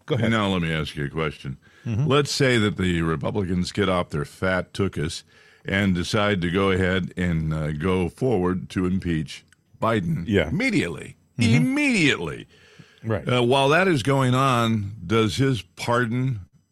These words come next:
Speaker 2: mean, uh, a bowl of squat?
Speaker 1: Actually, if he pardons him while he's president, it, it stands. Even if,
Speaker 2: It
Speaker 1: even if, even if there, he, he could be sitting,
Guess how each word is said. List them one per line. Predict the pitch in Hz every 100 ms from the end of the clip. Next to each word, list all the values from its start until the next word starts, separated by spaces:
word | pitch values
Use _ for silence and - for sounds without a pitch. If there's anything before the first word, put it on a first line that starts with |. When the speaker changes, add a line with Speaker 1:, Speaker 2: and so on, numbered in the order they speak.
| _ _ 95
Speaker 2:
mean, | 104 113 113 107
uh, | 104 95 92
a | -
bowl | 76 101 113
of |
squat? | - - 110 123 - _ _ -
Speaker 1:
Actually, | 139 170 - 123 117 120
if | 110 110
he | 131 110
pardons | - 143 160 156 156 -
him | 160 143 143
while | 110 143 160
he's | 147 147 -
president, | - 143 127 135 127 127 - _ _ _ _ _ _ _ _ -
it, | 117 120 -
it | 123 117
stands. | - 139 113 92 69 - - _ _ _ _
Even | 139 170 170 160
if, | 135
Speaker 2:
It | 151
Speaker 1:
even | 165 208 196
if, | 180 -
even | - 185 196
if | 180 -
there, | 147
he, | 120 147 165
he | 139 190
could | 226 175
be | 143
sitting, | - 175 170 156